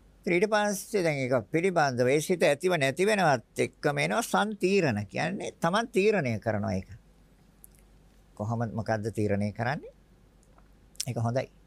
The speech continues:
ඒක ලස්සනයි. ඒක පැහැදිලි. ඒක වර්ණවත්. දැන් එහෙම තීරණය කරනවනේ. ඒකට කියනවා සම්තීරණ.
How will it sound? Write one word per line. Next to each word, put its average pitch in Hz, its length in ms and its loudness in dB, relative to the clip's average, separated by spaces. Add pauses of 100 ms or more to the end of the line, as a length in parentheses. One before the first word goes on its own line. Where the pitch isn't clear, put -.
(460)
ඒක 120 160 -4
ලස්සනයි. 113 540 -4 (920)
ඒක 117 200 -4
පැහැදිලි. 95 460 -2 (360)
ඒක 123 160 -2
වර්ණවත්. 107 520 0 (680)
දැන් 123 100 0
එහෙම 123 160 -2
තීරණය 120 420 0
කරනවනේ. 143 380 -6 (100)
ඒකට 120 240 0
කියනවා 156 180 -4
සම්තීරණ. 92 560 -6